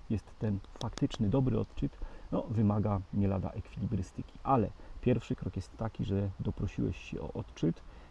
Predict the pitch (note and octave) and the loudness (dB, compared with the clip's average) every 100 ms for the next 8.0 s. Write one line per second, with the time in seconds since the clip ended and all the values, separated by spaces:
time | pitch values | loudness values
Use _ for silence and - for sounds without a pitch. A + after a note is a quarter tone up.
0 | - A2+ G#2+ A2 G2+ A#2 F#2+ G#2+ G2+ G#2+ | 0 4 6 4 2 0 0 0 2 4
1 | A#2+ A2+ G2+ - A2 - G2 G#2+ G#2+ F2+ | 6 4 0 -2 -4 0 4 6 4 4
2 | F#2+ - A2 - A2+ - G#2 - B2 G2 | 0 0 -2 -2 -6 -6 -8 -4 2 2
3 | G2+ - - F#2+ G#2 F#2+ - F#2 - F#2+ | 2 -4 -4 0 2 2 0 -6 -4 -4
4 | F#2 - - F#2+ A#2+ C#3+ - - - - | -4 -4 -4 -2 2 2 0 -10 -10 -8
5 | G#2 B2 B2+ G#2+ - A#2 A#2 - - - | 0 0 0 -4 0 0 0 -2 -4 -4
6 | G2 - - - F#2 G#2 G2 G2 F2+ G#2 | -2 -2 -2 0 2 2 2 2 4 4
7 | F#2+ G2+ G2 G2 G2 - - - - - | 6 4 4 4 4 2 0 0 0 -2